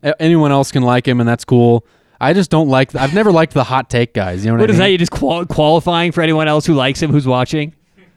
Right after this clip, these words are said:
Speaker 1: Yeah,
Speaker 2: Hey,
Speaker 1: like,
Speaker 2: you
Speaker 1: hey,
Speaker 2: can like, it's
Speaker 1: if,
Speaker 2: okay.
Speaker 1: if you wanna be an, an idiot and what, no, I'm kidding. I mean, look, uh, he's just not for, not for everybody. I get why people would like it. If you're an S E C fan and you want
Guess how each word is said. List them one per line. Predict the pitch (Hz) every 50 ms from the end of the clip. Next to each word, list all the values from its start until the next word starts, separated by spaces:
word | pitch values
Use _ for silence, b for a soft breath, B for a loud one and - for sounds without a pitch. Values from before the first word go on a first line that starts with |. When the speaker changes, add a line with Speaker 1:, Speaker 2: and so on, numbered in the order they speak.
| _
Speaker 1:
Yeah, | 262 277 240 143 101 -
Speaker 2:
Hey, | 285
Speaker 1:
like, | - 285 -
Speaker 2:
you | 175 214
Speaker 1:
hey, | - 196 160 135
Speaker 2:
can | 220 180
like, | 165 147 139 135 139 139
it's | 202 - -
Speaker 1:
if, | - - 233 -
Speaker 2:
okay. | - 170 147 135 127
Speaker 1:
if | 117 -
you | 202 220
wanna | 226 208 196 175
be | 151 156 143 139
an, | 131 127 139 -
an | 131 120
idiot | 127 120 135 127 127 135 147
and | 139 120
what, | 120 127 123
no, | 107 101
I'm | 101 101
kidding. | - - 107 92 95 101 120
I | 139
mean, | 175 208 233
look, | 240 180 131 - - -
uh, | - 170 165
he's | 156 160 208 214
just | 202 220 -
not | 208 214 208 -
for, | - 143 - 151 139
not | 151 160 170 -
for | - 143
everybody. | 143 143 135 113 95 98 90 90 95 -
I | 113 143 190
get | 165 127 156 190 165
why | 143 131 123 127 135
people | - _ 143 139 127 135 131 123 117
would | 120 107
like | 98 107 131 143 -
it. | 117
If | 107 -
you're | 147 156 151
an | 143
S | 143 - -
E | 131
C | - - 143 151
fan | - 131 113 107 113 113
and | 110 110
you | 113 117
want | 107 110 117 120 120 113